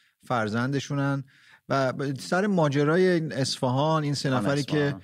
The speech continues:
Speaker 2: آره، اه، متهم، اه، سعید یعقوبی، م-، به همراه مجید کاظمی و سالم میرهاشمی، هر سه تا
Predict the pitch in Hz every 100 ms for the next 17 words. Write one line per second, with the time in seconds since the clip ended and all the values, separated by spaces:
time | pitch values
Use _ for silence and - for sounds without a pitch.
0 | - 110 117 117 123 117 113 117 123 131
1 | 117 123 110 107 113 - 120 123 135 127
2 | 117 110 110 120 131 123 117 107 113 110
3 | 107 110 110 110 113 120 113 107 127 135
4 | 127 120 120 120 127 - 113 107 123 123
5 | 113 104 104 - 107 113 107 98 107 117